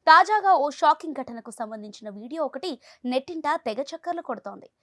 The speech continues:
వివాహ కార్యక్రమాల్లో పురోహితుడి మంత్రాలు చదువుతుండగా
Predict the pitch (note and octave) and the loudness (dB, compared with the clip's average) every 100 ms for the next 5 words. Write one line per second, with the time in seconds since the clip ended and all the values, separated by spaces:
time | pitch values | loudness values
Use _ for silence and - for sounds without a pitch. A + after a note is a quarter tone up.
0 | _ _ _ C#4 D4 F#4+ G4+ F4+ D4+ D4 | _ _ _ -2 4 4 4 2 0 -2
1 | D4 C4+ B3+ B3+ B3 - _ _ C#4 D#4 | -8 -4 -2 0 -2 -4 _ _ -2 2
2 | G4+ G4 F4+ D#4+ C4 B3 C#4 C4 C4 B3 | 2 0 -6 -4 -4 -6 -6 -4 -4 -8
3 | A3 A3+ G#3 G#3 A#3 | -12 -14 -12 0 0